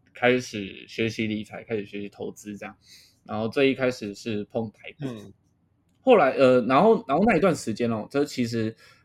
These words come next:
Speaker 1: 我，我是被土狗盘吸引进来的啊。那时候有，有一个朋友，我在打游戏，有认识一个朋友，
Speaker 2: 嗯。
Speaker 1: 然后他就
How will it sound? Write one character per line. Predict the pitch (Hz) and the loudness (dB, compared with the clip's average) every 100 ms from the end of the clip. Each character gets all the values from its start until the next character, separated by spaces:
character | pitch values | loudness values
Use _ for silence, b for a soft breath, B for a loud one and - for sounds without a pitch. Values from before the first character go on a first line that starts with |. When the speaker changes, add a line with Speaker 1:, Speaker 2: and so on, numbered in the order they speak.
| _ | _
Speaker 1:
我， | 123 131 127 | 2 4 4
我 | |
是 | 123 175 | 2 4
被 | 170 | 4
土 | - 120 | 2 -2
狗 | 117 104 | -2 -2
盘 | 107 | -6
吸 | 104 127 | -8 -8
引 | 104 - | -8 -10
进 | - 104 | -14 -14
来 | - | -14
的 | - | -20
啊。 | - _ - | -20 _ -8
那 | 127 | -4
时 | 127 | 2
候 | 120 123 120 b b b b | 4 4 2 b b b b
有， | 107 110 | -2 -2
有 | 117 113 | 0 2
一 | 127 | 2
个 | 120 | 0
朋 | - 107 | -2 -6
友， | 110 | -6
我 | 104 | -2
在 | 117 | -2
打 | 117 107 | -2 -4
游 | 104 | -6
戏， | 104 110 | -6 -4
有 | |
认 | 107 113 | -2 -4
识 | 117 | -6
一 | |
个 | 131 | -10
朋 | 110 | -12
友， | - | -16
Speaker 2:
嗯。 | - _ _ | -20 _ _
Speaker 1:
然 | 107 | -12
后 | - _ _ | -12 _ _
他 | 123 | -2
就 | 120 113 | 0 0